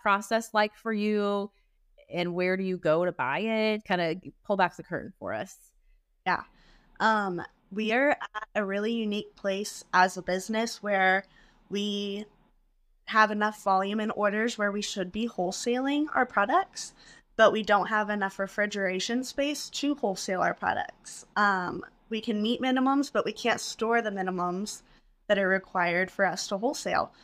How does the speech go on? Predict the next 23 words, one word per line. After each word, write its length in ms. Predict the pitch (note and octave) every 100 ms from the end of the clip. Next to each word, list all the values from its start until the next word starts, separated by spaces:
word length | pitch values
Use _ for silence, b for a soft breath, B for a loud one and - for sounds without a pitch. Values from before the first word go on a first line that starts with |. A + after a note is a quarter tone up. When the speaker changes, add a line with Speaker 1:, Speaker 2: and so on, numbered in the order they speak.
| B B
Speaker 2:
So 320 | - A3 G3 -
I'm 260 | F#3 G3+
just 260 | F#3+ G3+ -
like 240 | A3+ A3
you. 180 | A#3+ A#3+
If 180 | F#3+ F#3+
you 140 | G3+
go 320 | G3+ A3 G#3+ G#3+
to 180 | -
make 180 | G#3+ G#3
a 20 | G#3+
charcuterie 400 | A3 G#3+ A#3 G#3
board, 240 | G3+ F#3+
you 60 | F#3
might 240 | F#3 G#3+
see 220 | - A#3
me 140 | A#3 A#3+
shopping. 600 | - - - F#3+ F#3+ G#3+ b b b b -
Um, 460 | G3+ E3+ D3 - -
my 180 | G3+ G3+
go-tos 440 | G3+ G#3 B3 C4
are 120 | A#3 F3+
Costco, 840 | - F3 F3 - B3+ B3+ C4